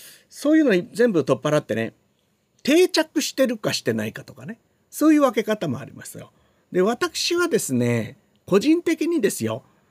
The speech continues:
新作落語と古典落語はどういう、どこに違いを置くかっていうとね、演者からのこれ、あの、立場だと思います。皆さんっていうよりは演じ手としての立場ですな。まあ、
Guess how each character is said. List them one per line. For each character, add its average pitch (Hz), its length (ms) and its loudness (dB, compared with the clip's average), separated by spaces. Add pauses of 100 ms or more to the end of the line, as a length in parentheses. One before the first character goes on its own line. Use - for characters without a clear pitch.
新 262 320 -2
作 294 280 -2
落 285 260 -2
語 220 120 2
と 170 140 0
古 143 160 0
典 185 260 2
落 202 300 0
語 143 80 2
は 110 100 0
ど 151 320 2
う 190 60 2
い 135 300 2
う、 107 60 -6
ど 208 140 2
こ 285 120 2
に 165 120 4
違 - 160 -4 (220)
い 107 60 0
を 107 280 -4
置 - 200 -12
く - 20 -20
か - 160 -16
っ - 20 -20 (140)
て 101 80 -12
い - 40 -10
う - 20 -12
と - 120 -16
ね、 143 200 -6 (240)
演 220 200 4
者 240 140 2
か 254 120 -2
ら 285 120 2
の 170 320 0
こ 135 80 2
れ、 117 280 0
あ 123 120 -6
の、 113 180 -4
立 131 220 -4
場 110 100 -2
だ 104 140 -4
と - 100 -10
思 101 220 -4
い 101 40 -4
ま 101 120 -6
す。 - 160 -16
皆 147 240 2
さ 165 160 0
ん 156 60 2
っ - 20 -2
て 175 100 -2
い 185 40 4
う - 20 4
よ 247 100 4
り 269 80 0
は 139 160 0 (220)
演 180 200 4
じ 202 140 -4
手 226 140 2
と 254 120 2
し - 60 -4
て 311 120 -2
の 277 100 2
立 127 260 -4
場 - 100 -12
で 104 100 -18
す - 120 -10
な。 170 200 -2 (1600)
ま 254 140 2
あ、 202 80 -2